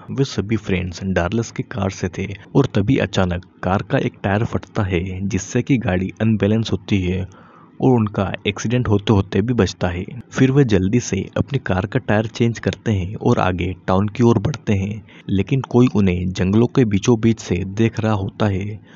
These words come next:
और उन्हें इसकी कोई खबर नहीं होती। फिर वे उसी होटल में चेक इन करते हैं, जहाँ पर जेन के पिता आए थे। होटल में चेक इन करते समय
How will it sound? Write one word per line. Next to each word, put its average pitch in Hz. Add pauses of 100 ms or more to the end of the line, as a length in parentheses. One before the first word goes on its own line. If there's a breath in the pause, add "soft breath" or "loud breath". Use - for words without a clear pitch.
(240 loud breath)
और 127
उन्हें 101 (160)
इसकी 110
कोई 123
खबर 110
नहीं 107
होती। 92 (800 loud breath)
फिर 123
वे 98 (120)
उसी -
होटल 110
में 135
चेक -
इन 127
करते 104
हैं, 101
जहाँ 107
पर 127
जेन 101
के 113
पिता 98
आए 92 (140)
थे। 92 (600 loud breath)
होटल 95
में 147
चेक -
इन 135
करते 120
समय 95